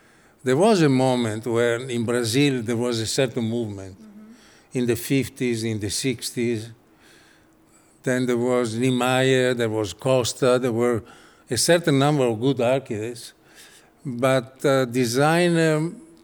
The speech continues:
Speaker 1: so-and-so, there are the two brothers who were interesting two or three years ago. Now I don't know what they do. They disappear a little bit. What's the name?
Speaker 2: The Campana brothers?
Speaker 1: Campana. History is this.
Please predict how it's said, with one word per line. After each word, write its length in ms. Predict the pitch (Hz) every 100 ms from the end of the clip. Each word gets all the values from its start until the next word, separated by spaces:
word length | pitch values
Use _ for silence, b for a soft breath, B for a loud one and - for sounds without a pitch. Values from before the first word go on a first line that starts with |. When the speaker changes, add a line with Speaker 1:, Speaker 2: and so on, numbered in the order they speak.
| -
Speaker 1:
so-and-so, 720 | - - 139 123 - 120 101 - b b b
there 160 | 143 151
are 160 | 151
the 140 | 147 131
two 180 | 147 156
brothers 680 | 135 139 151 143 113 107
who 180 | 135 120
were 180 | 127 123
interesting 720 | 131 156 139 107 - 113 113 - b b b b _
two 160 | 151 135
or 40 |
three 200 | 127 131
years 280 | 139 165 113
ago. 220 | 113 113
Now 280 | 113 139 160
I 100 | 123
don't 160 | 117 135
know 100 | 139
what 180 | 117 110
they 140 | 139
do. 260 | 151 120 - - - - -
They 160 | 131 120
disappear 580 | 120 113 113 - 147 107
a 20 |
little 200 | 98 101
bit. 180 | 98 107
What's 200 | 131 131
the 80 |
name? 160 | 117 104
Speaker 2:
The 80 | 240
Campana 460 | 233 214 233 262 294
brothers? 280 | 320 330
Speaker 1:
Campana. 420 | - 117 110 101 -
History 500 | 175 180 - 165 131
is 140 | 113 101
this. 340 | 101 107